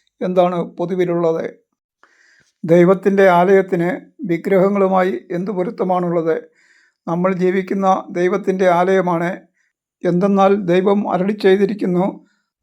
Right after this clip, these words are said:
"ഞാൻ അവരിൽ വസിക്കുകയും അവരുടെ ഇടയിൽ വ്യാപരിക്കുകയും ചെയ്യും.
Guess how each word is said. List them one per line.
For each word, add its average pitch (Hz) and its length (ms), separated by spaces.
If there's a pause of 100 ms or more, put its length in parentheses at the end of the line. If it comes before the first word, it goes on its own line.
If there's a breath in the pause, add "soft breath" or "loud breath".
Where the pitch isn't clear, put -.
"ഞാൻ 190 480
അവരിൽ 185 360
വസിക്കുകയും 208 920
അവരുടെ 190 320
ഇടയിൽ 196 380
വ്യാപരിക്കുകയും 190 800
ചെയ്യും. 208 300